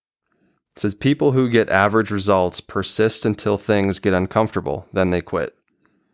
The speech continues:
People who get good results persist until things get painful, then they quit."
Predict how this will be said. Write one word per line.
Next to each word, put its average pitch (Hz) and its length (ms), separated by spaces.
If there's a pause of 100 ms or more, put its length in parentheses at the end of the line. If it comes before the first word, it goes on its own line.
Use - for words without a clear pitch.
(180)
People 120 300
who 110 140
get 98 220
good 151 180
results 87 480
persist - 580
until 95 280
things 92 300
get - 200
painful, 87 580 (360)
then 90 160
they 82 100
quit." - 380